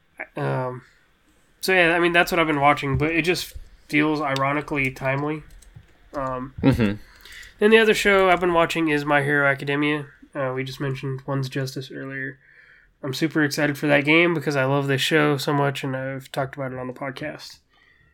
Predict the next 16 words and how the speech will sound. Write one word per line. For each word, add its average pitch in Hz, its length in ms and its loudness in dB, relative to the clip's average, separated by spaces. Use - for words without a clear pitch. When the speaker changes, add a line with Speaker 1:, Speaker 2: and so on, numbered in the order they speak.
Speaker 1:
Um, 139 480 0
so 180 160 -2
basically, 165 760 0
they 160 220 2
just 165 300 -4
had 147 440 -4
a 156 60 -6
break 135 520 -6
after 147 280 -2
this 139 160 -6
big 147 220 -2
cataclysmic 143 560 -4
event 135 360 -6
for - 160 -8
a 147 60 -2
while, 151 360 -2